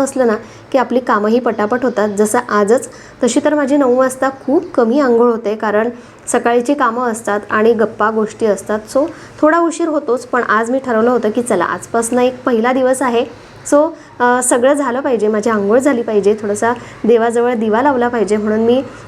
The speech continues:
सगळं अगदी पटापट केलं. आणि यांचं का रुटीन सेट झालं ना की माझी ही एक नवीन सुरुवात मला करायची आहे. पण त्यासाठी ना मी तुम्हालाच विचारेल, कारण ती नवीन सुरुवात, अ, केल्याने, अ,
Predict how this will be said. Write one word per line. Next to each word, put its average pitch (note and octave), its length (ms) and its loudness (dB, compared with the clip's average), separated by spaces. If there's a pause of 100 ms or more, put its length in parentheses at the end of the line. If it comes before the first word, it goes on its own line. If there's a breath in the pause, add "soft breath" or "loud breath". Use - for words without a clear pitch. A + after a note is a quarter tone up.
सगळं B3 320 2
अगदी B3+ 240 -2
पटापट C#4 480 -2 (100)
केलं. A#3+ 320 2
आणि A#3+ 280 2 (800)
यांचं A#3 360 2
का D#4 100 2
रुटीन C#4+ 360 0
सेट C4 280 0
झालं A#3+ 220 0
ना G#3 120 2
की - 260 -2
माझी G#3+ 340 2
ही B3 260 0
एक A#3 160 0
नवीन A3 300 4
सुरुवात A3 380 2
मला A3+ 180 2
करायची G#3 460 2
आहे. B3+ 260 0 (360 loud breath)
पण C4+ 140 2
त्यासाठी C#4 440 -2
ना A#3 120 -2
मी A#3+ 120 0
तुम्हालाच A#3+ 480 2
विचारेल, A3 420 2 (360 loud breath)
कारण C#4+ 260 0
ती D#4 140 -2
नवीन D4 340 2
सुरुवात, C#4+ 440 2 (180)
अ, A#3+ 200 2 (200)
केल्याने, C4 560 2
अ, A3+ 160 2